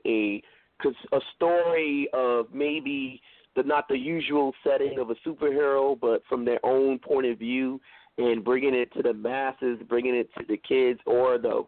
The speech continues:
mature audience, depending upon their genre or their demographic. And at the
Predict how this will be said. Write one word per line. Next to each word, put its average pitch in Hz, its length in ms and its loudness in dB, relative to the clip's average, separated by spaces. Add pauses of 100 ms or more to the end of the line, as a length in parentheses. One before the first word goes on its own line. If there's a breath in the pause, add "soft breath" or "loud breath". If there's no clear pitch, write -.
mature 123 580 0
audience, 120 460 0
depending 123 300 -4
upon 117 560 -2 (400 loud breath)
their 120 180 4
genre 123 420 0
or 120 260 4
their 110 120 0
demographic. 117 840 0 (120)
And 110 240 0
at - 160 -4
the - 140 -4